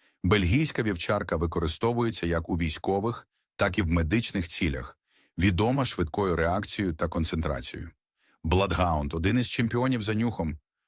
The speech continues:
може відчути запах на відстані до триста кілометрів.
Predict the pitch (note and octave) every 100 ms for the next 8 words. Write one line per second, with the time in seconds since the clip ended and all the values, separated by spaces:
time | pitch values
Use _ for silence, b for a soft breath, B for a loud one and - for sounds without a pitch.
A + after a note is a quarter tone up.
0 | _ E2+ G2+ A2 G2+ E2 A2+ G2 E2 F2+
1 | F2+ E2+ - D#2+ F#2+ - F2+ F2 D#2 D#2
2 | F2 E2+ D#2+ D#2+ D#2 C#2 B1 A#1